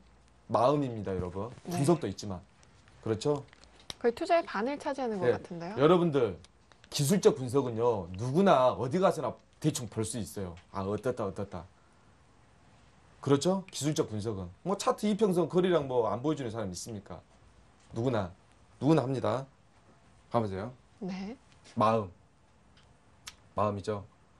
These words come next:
Speaker 1: 우리 마음이죠. 마음은 아름답죠. 여러분, 보이신가요? 심장이 뭐, 검은 사람 없죠?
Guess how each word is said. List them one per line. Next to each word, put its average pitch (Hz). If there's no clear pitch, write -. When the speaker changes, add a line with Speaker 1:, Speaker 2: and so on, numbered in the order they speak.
Speaker 1:
우리 110
마음이죠. 98
마음은 117
아름답죠. 98
여러분, 107
보이신가요? 131
심장이 208
뭐, 135
검은 180
사람 185
없죠? 143